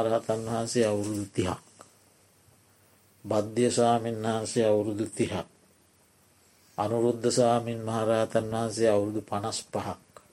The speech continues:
සෝන මහරහතන් වහන්සේ අවුරුදු දහඅටක්.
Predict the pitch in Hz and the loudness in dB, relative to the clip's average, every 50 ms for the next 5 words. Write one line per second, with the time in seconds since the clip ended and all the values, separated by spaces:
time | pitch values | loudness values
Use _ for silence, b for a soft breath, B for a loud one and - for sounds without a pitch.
0 | _ - - - B B B B B B B B B B B B - - - - | _ -20 -16 -16 B B B B B B B B B B B B -20 -20 -20 -20
1 | - - - - - - - - - - - - - - - - - - 131 120 | -20 -20 -20 -20 -20 -20 -20 -20 -20 -20 -20 -20 -20 -12 -4 0 4 8 10 10
2 | 127 131 135 135 135 127 123 127 120 120 117 120 117 120 - 117 117 117 117 113 | 10 10 8 6 4 4 4 4 4 6 6 4 2 2 0 -4 -4 -2 -4 -4
3 | 113 113 113 107 - 123 113 107 107 107 104 113 110 110 107 98 107 98 90 104 | -2 -2 -4 -2 0 2 2 2 2 2 2 0 0 0 -2 -2 -2 -2 0 0
4 | 110 113 107 - - - - | 0 0 0 -2 -6 -12 -12